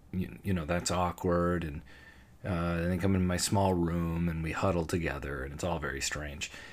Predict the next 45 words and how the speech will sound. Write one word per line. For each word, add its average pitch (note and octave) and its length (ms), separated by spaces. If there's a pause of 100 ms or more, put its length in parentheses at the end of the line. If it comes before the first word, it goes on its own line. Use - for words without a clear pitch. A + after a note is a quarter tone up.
(140)
If C3+ 240
you C#3 120
want C#3 220
to, C#3 280
uh, A#2+ 160
get A#2 160
in A#2 80
touch B2+ 220
with - 180
the C#3 60
podcast, C#3 500 (180)
we G#2+ 180
are G#2 100
at G#2 180
weeklypodcast A2+ 1080
at F#2+ 80
gmail F#2+ 440
dot - 200
com, F#3 520 (480)
and B2+ 480
if B2 320
you B2 160
want B2+ 320
to C3 160
support B2 320
the G#2+ 60
podcast, A2 540
you G#2+ 80
could B2+ 200
go A2 180
to A2 240
co C3 560 (300)
dash G2+ 500
F A#2+ 180
I G#2 460 (440)
dot C3 220
com A2 320
slash G2+ 360
Nick G2+ 160
Flanagan F2+ 500
to F2 160
leave E2+ 420 (600)
a E2 400
one-time F#2+ 540
donation, E2+ 580